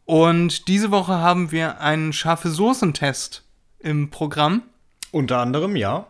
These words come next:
Speaker 1: Unter anderem, ja. Erik hat auch Themen mitgebracht, ihr werdet's kaum glauben. Ich hab jede Menge Themen, denn in den letzten drei Wochen ist bei mir relativ viel passiert.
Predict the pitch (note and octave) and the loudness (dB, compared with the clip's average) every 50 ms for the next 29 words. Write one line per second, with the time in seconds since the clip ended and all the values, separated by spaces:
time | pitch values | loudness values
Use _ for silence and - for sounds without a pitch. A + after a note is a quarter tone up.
0 | _ - E3 D#3 D#3+ D#3 C#3+ D3 D3+ D3+ D#3+ F#3+ A3 G3 D3 C3 C3+ D3+ C#3 E3 | _ -4 -2 0 2 2 2 2 0 0 0 0 0 0 -2 -4 -6 -6 -2 0
1 | E3+ E3 E3 D3 - D3 C3 C#3 C3 - - E3 E3+ F#3+ G#3 E3+ D3 - C#3+ C#3+ | 0 0 0 -2 -2 -4 -4 -4 -6 -6 -2 0 0 0 0 -2 -2 -4 -6 -6
2 | - D#3+ F3 F3 D#3 D3 C#3+ D3 C#3+ C#3+ C#3+ - - - - D#3+ E3 F3+ E3+ E3+ | -4 -4 -4 -2 -2 -4 -2 -4 -4 -4 -6 -8 -10 -6 -6 -4 -4 -2 -2 -2
3 | D#3+ D#3 D3+ D#3+ F#3+ - - _ - - - - - - - - _ _ _ - | -2 -2 -2 -2 -4 -6 -8 _ -20 -20 -20 -20 -20 -20 -20 -20 _ _ _ -4
4 | _ F3+ G#3 G3+ G#3+ G#3 F#3+ - - G3 F#3+ G3+ G3+ G3+ G3+ G#3 G3 - - G#3 | _ 0 2 4 4 2 2 2 0 2 2 4 2 4 2 2 0 0 0 0
5 | G#3+ G#3+ G#3+ G3 F3 E3+ E3+ D#3 D#3 D#3+ D#3+ D#3+ E3 E3 - - F3 E3 D#3+ E3 | 2 2 2 2 2 0 0 0 0 0 0 0 -2 -4 -4 -4 -6 -2 -2 -2
6 | D#3+ D#3 E3 D3+ D3+ E3 D3+ C#3+ - - D#3 D3+ D3+ D3 D3 D#3+ F3 G#3 A3+ A3+ | -2 -2 -4 -4 -4 -6 -8 -8 -6 -6 -4 -2 -2 -2 -2 -2 -2 -2 -2 -2
7 | - F#3 F3+ - - - G#3+ A3 - - D#3+ D3 - - - E3+ G3+ B3 C#4+ D4 | -6 -8 -10 -6 -4 -2 -2 -2 -2 -6 -8 -8 -6 -6 -4 0 0 2 2 2
8 | C#4+ - - - | 0 -4 -8 -16